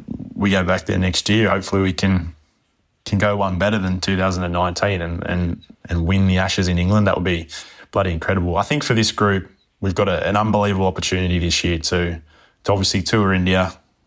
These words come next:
and then tour England, two away series, which are now certainly the biggest series for,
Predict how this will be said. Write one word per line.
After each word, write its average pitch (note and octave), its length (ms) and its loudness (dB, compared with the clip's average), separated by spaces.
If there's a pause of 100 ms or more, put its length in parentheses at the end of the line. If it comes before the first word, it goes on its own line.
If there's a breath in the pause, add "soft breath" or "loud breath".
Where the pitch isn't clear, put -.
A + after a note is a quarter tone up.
(180)
and F#2 120 2
then F#2 140 4
tour F#2+ 420 0 (280)
England, F2 480 -2 (260)
two G#2+ 200 0
away F2 300 0
series, F2+ 400 -2
which F2 200 -2
are F2+ 60 0
now F2 320 0 (920 loud breath)
certainly G#2 320 0
the F#2 80 -2
biggest F2+ 280 -2
series F2 280 0
for, F2 320 0